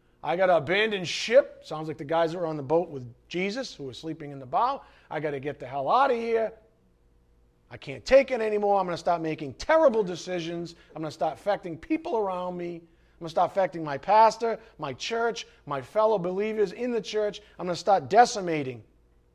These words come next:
people around me. I'm gonna implode and then I'm gonna explode because I cannot take it because I don't have any courage." And why, pray tell,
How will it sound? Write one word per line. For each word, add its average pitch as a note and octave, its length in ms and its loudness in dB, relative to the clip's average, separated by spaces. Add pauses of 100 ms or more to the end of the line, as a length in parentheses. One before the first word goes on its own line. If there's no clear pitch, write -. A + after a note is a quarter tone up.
(260)
people E3+ 300 -4
around E3+ 380 -2
me. A#2+ 220 -10 (200)
I'm E3 140 -8
gonna F#3 200 -2
implode G#3+ 440 2
and F#3+ 100 0
then F#3+ 80 -4
I'm F#3 80 -6
gonna F#3 160 -6
explode C3+ 840 -10 (680)
because D#3 180 -8
I D#3 100 0
cannot F3 560 -6
take F3+ 260 -6
it C#3+ 140 -8
because D3 280 -8
I D3+ 80 0
don't D3+ 140 -6
have C#3+ 200 -8
any B2+ 160 -12
courage." A#2 600 -10 (1300)
And C3+ 100 -16
why, F#3 400 -2 (120)
pray E3 200 -6
tell, D3+ 540 -6